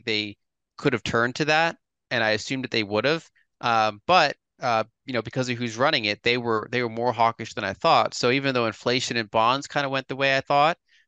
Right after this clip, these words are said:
um, you know, we've had a firmer dollar than I would have guessed, uh, and, and, you know, a, a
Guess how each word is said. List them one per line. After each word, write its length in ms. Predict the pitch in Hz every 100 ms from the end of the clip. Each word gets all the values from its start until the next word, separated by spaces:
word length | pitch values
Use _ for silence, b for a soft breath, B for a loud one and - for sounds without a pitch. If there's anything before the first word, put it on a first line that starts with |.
| _
um, 320 | - 123 120 120
you 120 | 165
know, 100 | 151
we've 120 | 113
had 180 | 123 117
a 60 | 110
firmer 420 | - 139 143 147
dollar 320 | 131 120 117
than 120 | 117
I 60 | 113
would 140 | 110
have 120 | 107 101
guessed, 440 | 107 104 107 - _ _ _
uh, 300 | 123 113 107
and, 240 | - 113 113
and, 360 | 117 113 107 104
you 100 | 131
know, 480 | 113 101 104 - 104 -
a, 100 |
a 60 | 110